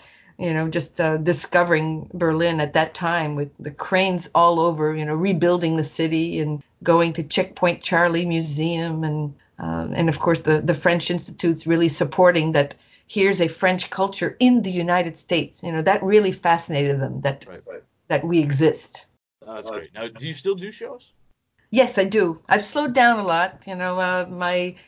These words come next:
Speaker 1: children are grown up and my husband loves to travel and, uh, his job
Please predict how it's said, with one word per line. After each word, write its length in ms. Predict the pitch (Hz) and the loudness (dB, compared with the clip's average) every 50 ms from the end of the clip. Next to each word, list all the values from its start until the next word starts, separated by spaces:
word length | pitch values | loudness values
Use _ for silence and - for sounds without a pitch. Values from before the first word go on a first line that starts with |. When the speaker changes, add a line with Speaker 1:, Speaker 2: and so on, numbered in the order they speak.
| _ _ _ | _ _ _
Speaker 1:
children 520 | - - 240 233 240 240 240 240 226 220 | -2 0 2 2 2 2 0 0 2 2
are 300 | 208 196 202 196 190 190 | 2 2 2 2 0 -2
grown 340 | 185 170 185 196 220 226 208 | -2 0 2 2 2 2 2
up 280 | 208 202 208 208 - | 0 0 -2 -2 -4
and 180 | 185 180 175 170 | -4 -4 -4 -4
my 120 | 165 170 | -4 -4
husband 420 | 170 180 214 214 208 196 220 208 196 | -2 -2 -2 -2 0 -2 -4 -2 0
loves 180 | 190 190 190 - | 0 0 0 -2
to 100 | - 208 | -6 -8
travel 640 | - - 190 180 185 190 180 175 180 185 185 185 180 | -4 0 4 4 4 4 2 0 0 0 0 0 -2
and, 280 | 175 170 175 170 165 | -2 -2 -4 -6 -8
uh, 200 | 165 165 165 165 | -8 -8 -8 -8
his 280 | 165 165 208 208 208 190 | -2 0 0 0 0 -2
job 460 | 180 - 190 185 185 185 185 175 - | 0 4 6 6 6 6 4 0 -6